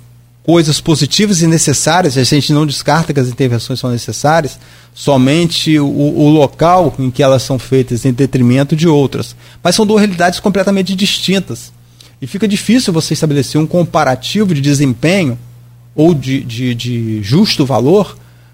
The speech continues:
quando você tem naturezas e realidades tão distintas como essa. Sobretudo, ainda,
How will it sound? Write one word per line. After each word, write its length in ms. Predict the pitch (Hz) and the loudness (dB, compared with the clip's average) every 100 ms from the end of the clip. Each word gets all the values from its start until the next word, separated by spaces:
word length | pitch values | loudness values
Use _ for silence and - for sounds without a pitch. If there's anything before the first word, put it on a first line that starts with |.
| _ | _
quando 280 | - 160 175 | -2 0 0
você 240 | 175 160 151 | -2 -2 -4
tem 180 | - | 0
naturezas 680 | 165 160 139 131 160 165 170 | 0 0 -2 -2 -2 -2 -4
e 40 | 156 | 0
realidades 560 | 156 151 139 151 156 - - | 0 -2 0 -2 -2 -10 -4
tão 160 | 202 | -2
distintas 500 | 220 196 - 160 156 | 0 -2 -2 -2 -2
como 220 | - 143 123 | -4 -4 -4
essa. 240 | 101 - - - - | -4 -8 -18 -20 -20
Sobretudo, 960 | - - 208 202 196 - 196 233 233 226 - | -20 -4 0 2 0 0 0 0 0 -4 -2
ainda, 640 | 165 156 185 226 127 | 0 2 4 4 2